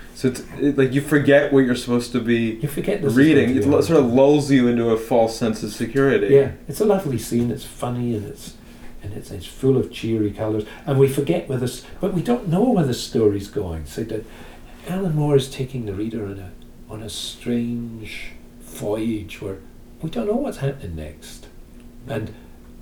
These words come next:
Speaker 2: I'm not, I'm not telegraphing anything.
Speaker 1: Right.
Speaker 2: I'm, I'm enjoying it like it's, it's everyday life.
Speaker 1: Well, when I, when I read those opening pages, uh,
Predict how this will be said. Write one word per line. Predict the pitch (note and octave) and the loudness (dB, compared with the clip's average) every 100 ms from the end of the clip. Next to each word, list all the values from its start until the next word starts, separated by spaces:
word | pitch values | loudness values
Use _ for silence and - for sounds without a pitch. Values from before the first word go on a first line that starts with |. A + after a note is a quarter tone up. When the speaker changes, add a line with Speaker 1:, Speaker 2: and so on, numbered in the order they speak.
| - | -4
Speaker 2:
I'm | C3+ A3 | 0 2
not, | A3 - | 0 0
I'm | - D#3+ | -2 -2
not | B3 - - - - - - - - - - | 0 -2 -6 -16 -18 -18 -18 -18 -18 -20 -18
telegraphing | - B2+ B2+ G2+ G2 E2+ E2 E2 | -4 0 2 2 -2 -6 -8 -8
anything. | F2+ D#2 D2+ C#2+ - - - | -8 -10 -12 -14 -16 -18 -10
Speaker 1:
Right. | A#2 A#2+ - - - - - | 0 0 0 -6 -14 -12 -8
Speaker 2:
I'm, | C#3 | -6
I'm | D3+ G#3 | -4 -2
enjoying | G#3 D3 F3+ | 0 2 2
it | C3+ | 2
like | C3 A#2 | -2 -4
it's, | B2+ B2 - - | -4 -6 -12 -8
it's | - C3+ | -2 2
everyday | B2 B2+ B2+ B2+ | 4 4 4 4
life. | B2+ A#2+ A#2+ - | 2 0 -4 0
Speaker 1:
Well, | B2 B2+ | 4 6
when | C#3 | 6
I, | C3 C#3 | 6 6
when | C3+ C#3 | 4 4
I | C#3 | 6
read | B2+ C#3+ | 6 4
those | D#3 C3+ | 4 4
opening | C#3 B2 | 4 2
pages, | B2 F#3+ G3+ - | 4 4 4 2
uh, | - | -2